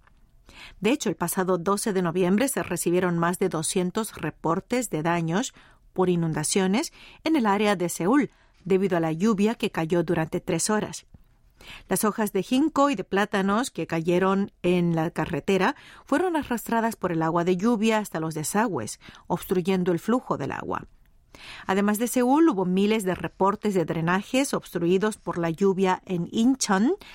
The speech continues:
la provincia de Gyeonggi, así como en las localidades de Gimpo y de Anyang. Por otra parte, el clima seco y las hojas secas actúan como leña para las colillas de cigarrillos, provocando incendios en la ciudad.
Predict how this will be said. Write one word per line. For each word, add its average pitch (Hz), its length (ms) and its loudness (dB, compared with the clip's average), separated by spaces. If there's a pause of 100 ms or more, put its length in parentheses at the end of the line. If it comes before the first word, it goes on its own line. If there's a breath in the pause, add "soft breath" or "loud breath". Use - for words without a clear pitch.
(180 loud breath)
la 180 120 0
provincia 175 440 -2
de 170 140 -4
Gyeonggi, 220 600 2 (300 loud breath)
así 285 240 0
como 311 200 -2
en 262 60 2
las 240 140 -2
localidades 226 680 0
de 160 140 -6
Gimpo 208 600 0
y 185 120 -4
de 165 140 -4 (100)
Anyang. 170 560 -2 (680 loud breath)
Por 175 140 0
otra 165 200 -2
parte, 196 340 -2
el 208 100 -2
clima 170 260 -2
seco 190 380 2
y 180 40 2
las 170 180 -4
hojas 302 240 0
secas 196 440 -2 (280 loud breath)
actúan 320 320 0
como 269 280 0
leña 262 440 0 (120)
para 170 280 -2
las 156 200 -4
colillas 175 420 -2
de 170 100 -4
cigarrillos, 196 720 -2 (240 loud breath)
provocando 175 460 0
incendios 175 560 0
en 156 60 -4
la 175 100 -2
ciudad. - 380 -8